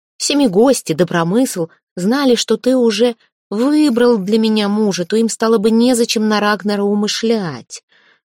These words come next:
Ну, если этот муж будет не из них.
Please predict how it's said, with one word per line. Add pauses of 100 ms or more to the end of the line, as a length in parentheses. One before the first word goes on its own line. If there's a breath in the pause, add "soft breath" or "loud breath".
(160)
Ну,
если
этот
муж
будет (160 soft breath)
не
из
них.